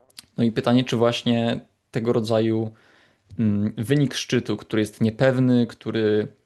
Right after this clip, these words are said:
jest kolejnym aspektem takiej gry na czas, że sukcesy takie dyplomatyczne tutaj są tylko symboliczne, tylko wizerunkowe, no czy to jednak w pewnym momencie nie skłoni Trumpa i generalnie Amerykanów do stwierdzenia, że, no,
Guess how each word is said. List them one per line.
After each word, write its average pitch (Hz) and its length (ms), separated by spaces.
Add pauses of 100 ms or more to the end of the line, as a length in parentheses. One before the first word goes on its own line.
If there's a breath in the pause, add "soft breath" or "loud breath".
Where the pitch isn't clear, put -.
(200)
jest 110 280
kolejnym 113 760
aspektem 107 680
takiej - 280
gry 117 200
na 104 120
czas, 117 440
że 101 220
sukcesy 110 720 (240)
takie 120 180
dyplomatyczne 107 680
tutaj 107 160
są 107 160
tylko 110 220
symboliczne, 107 680
tylko 110 260
wizerunkowe, 113 720 (600 loud breath)
no 117 100
czy 139 120
to 156 100
jednak 147 240
w - 40
pewnym 139 260
momencie 135 340
nie 127 60
skłoni 127 560 (100)
Trumpa 123 460
i 110 380
generalnie 117 480
Amerykanów 113 500
do 110 100
stwierdzenia, 120 560
że, 110 320 (560 loud breath)
no, 117 260